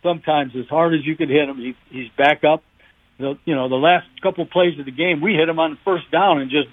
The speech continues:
drilled him, drilled him. And then he ended up, they rolled him out, and he, he threw it sixty, sixty-five yards. So, I mean, a team of that nature that were eighteen and oh,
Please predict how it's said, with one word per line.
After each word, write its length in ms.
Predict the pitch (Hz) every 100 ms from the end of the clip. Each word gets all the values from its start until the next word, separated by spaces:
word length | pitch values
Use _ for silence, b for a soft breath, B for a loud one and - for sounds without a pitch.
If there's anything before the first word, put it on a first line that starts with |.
| -
drilled 320 | 156 226 151
him, 80 | 120 _ _ _ _ _ _ _
drilled 360 | 131 175 190 123
him. 80 | _ _ _ _ _ -
And 120 | 139
then 120 | 160
he 140 | 156 160
ended 220 | 160 156
up, 100 | 156 -
they 100 | 131
rolled 300 | 139 170 165
him 120 | 156
out, 260 | 160 165 156
and 220 | 139 131 _
he, 100 | 131 -
he 140 | 151 -
threw 160 | 175 156
it 60 | -
sixty, 320 | 165 - 139 -
sixty-five 520 | 156 - 151 151 143
yards. 240 | 147 139 -
So, 160 | 123 - _ _ _ _ 143
I 60 |
mean, 140 | 151 143
a 80 |
team 300 | 135 220 226
of 80 | 190
that 260 | 170 170 - _ _ -
nature 420 | 160 175 175 165
that 120 | 143
were 140 | 123 156
eighteen 480 | 190 196 - 190 175
and 140 | 147
oh, 340 | 151 165 160